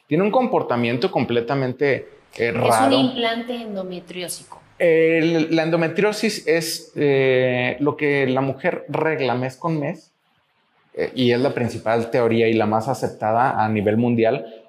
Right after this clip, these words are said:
Speaker 1: es lo que la mujer regla mes con mes de la parte del endometrio sufre una fuga por lo que son las, las trompas de falopio,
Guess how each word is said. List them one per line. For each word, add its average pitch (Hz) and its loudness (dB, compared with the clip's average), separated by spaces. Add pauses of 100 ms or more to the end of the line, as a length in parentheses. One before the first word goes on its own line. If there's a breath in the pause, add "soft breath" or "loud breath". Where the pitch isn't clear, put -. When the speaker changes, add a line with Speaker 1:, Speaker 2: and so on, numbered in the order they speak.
Speaker 1:
es 113 -2
lo 117 2
que 123 -4
la 123 0
mujer 151 -2
regla 160 0
mes 143 -2
con 143 -2
mes 135 -4
de 117 0
la 113 -2
parte 117 -4
del 127 2
endometrio 113 0 (240 loud breath)
sufre 160 0
una 151 0
fuga 135 0
por 131 2
lo 110 2
que 120 -2
son 120 -2
las, - -4
las 110 -4
trompas 117 -4
de 110 -2
falopio, 117 -2